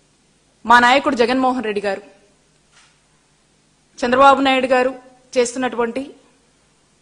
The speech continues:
ఆలోచనలకు, మరి ప్రైవేటైజేషన్ లాంటి ఆలోచనకు కోటి సంతకాల సేకరణ అని చెప్పి ఒక పిలుపునిస్తే, పెద్ద ఎత్తున నూట డెబ్బై ఐదు నియోజకవర్గాల్లో అక్కడ ఉన్నటువంటి మా నాయకులు, కార్యకర్తలు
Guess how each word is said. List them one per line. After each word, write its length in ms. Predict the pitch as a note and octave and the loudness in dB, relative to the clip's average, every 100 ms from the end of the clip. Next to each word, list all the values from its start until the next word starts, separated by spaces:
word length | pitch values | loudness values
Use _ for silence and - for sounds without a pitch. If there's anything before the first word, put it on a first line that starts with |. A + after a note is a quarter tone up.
| _ _ _ - | _ _ _ 2
ఆలోచనలకు, 640 | A#3 B3+ C4 A3+ G#3+ - _ _ _ _ _ A3 | 4 4 0 -8 -12 -16 _ _ _ _ _ -6
మరి 180 | A#3 | -4
ప్రైవేటైజేషన్ 760 | A#3 A#3 A#3 C4 B3+ B3+ B3+ A#3+ | 0 2 4 4 2 0 -4 -6
లాంటి 240 | A3+ A3+ | -6 -2
ఆలోచనకు 580 | G#3 A3 A#3 A3+ G3+ C4+ _ _ _ _ _ _ _ _ _ _ _ _ _ _ _ _ _ - | 0 0 -2 -6 -14 -18 _ _ _ _ _ _ _ _ _ _ _ _ _ _ _ _ _ 2
కోటి 240 | C#4+ D4+ | 4 4
సంతకాల 440 | D4 B3+ D4 C#4+ C#4 | 2 -2 0 0 0
సేకరణ 420 | C4+ A3+ B3 A#3+ | -2 -4 -4 -4
అని 140 | A3+ A3 | -6 -6
చెప్పి 260 | G#3 C#4+ E4+ _ _ - | -12 -14 -18 _ _ -12
ఒక 180 | G#3 A3+ | -10 -6
పిలుపునిస్తే, 560 | A#3 B3+ A#3 - B3+ - _ _ _ _ _ _ _ _ _ _ _ _ _ _ _ _ _ _ _ _ | -6 -6 -10 -12 -16 -18 _ _ _ _ _ _ _ _ _ _ _ _ _ _ _ _ _ _ _ _
పెద్ద 200 | A#3 G#3+ | -8 -2
ఎత్తున 460 | D4+ D4+ D4 A#3 C#4+ - _ _ - | 0 0 0 -8 -8 -14 _ _ -12
నూట 220 | G#3 C#4 D4+ | -6 -4 0
డెబ్బై 280 | C4 A#3+ | 0 2
ఐదు 160 | B3 A#3 | 0 0
నియోజకవర్గాల్లో 840 | A3+ B3+ C4 A#3+ G#3+ G3 G3 F#3 - _ _ _ _ - | 2 2 2 -4 -4 -4 -6 -8 -16 _ _ _ _ -8
అక్కడ 200 | G#3+ A#3 | -4 -2
ఉన్నటువంటి 380 | A#3+ A3+ A3+ | -2 -4 -8
మా 140 | A3 G#3+ | -6 -2
నాయకులు, 500 | G#3 A3 A#3 A3+ A#3 | 0 0 -2 -4 -8
కార్యకర్తలు 720 | A#3 G3+ A3 A#3 A3 A3 A#3+ | -2 0 0 -4 -8 -12 -16